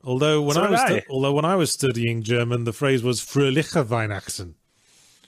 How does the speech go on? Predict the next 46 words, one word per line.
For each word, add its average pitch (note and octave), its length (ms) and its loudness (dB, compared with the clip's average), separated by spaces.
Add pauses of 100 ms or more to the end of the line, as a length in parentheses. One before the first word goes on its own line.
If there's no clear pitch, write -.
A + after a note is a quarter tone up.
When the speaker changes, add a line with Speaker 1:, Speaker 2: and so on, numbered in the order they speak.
(540)
Speaker 2:
Freilich A#2 460 -2
Weihnachten. F#2+ 680 -6
Speaker 1:
Yeah. A2+ 200 -4
Speaker 2:
Yeah, C#3 80 2
I - 20 0
think C3+ 180 -4
that's B2+ 160 -4
what C3 80 -4
it B2 60 -2
was A#2+ 220 0
when A#2 80 -2
I A#2+ 60 -4
studied F2+ 280 -8
too. G#2+ 160 -6
Speaker 1:
Maybe C#3+ 520 0
Speaker 2:
Yeah. C#3 40 0
Speaker 1:
the C3+ 180 0
word, C3 680 0 (100)
maybe C3+ 180 -2
the B2+ 100 0
language B2 360 0
has A#2+ 160 0
evolved A2+ 420 0
since A2+ 180 -4
I A2+ 140 2
was G#2 160 -2
at G#2+ 80 -6
school. F2 400 -6 (400)
Anyway, B2+ 400 0 (720)
games F#3+ 220 2
being G#3 120 2
released G#3+ 160 2
the E3+ 60 0
same G3 220 2
date G#3 160 4
they're A3 100 4
announced. E3+ 400 0
Well, E3 260 4
it's D3 160 0
a C#3+ 60 2
pretty F#3+ 240 0
cocky F3 380 -2
fucking C#3+ 340 0
move, C#3 300 2
isn't D3+ 180 0
it? A2+ 260 0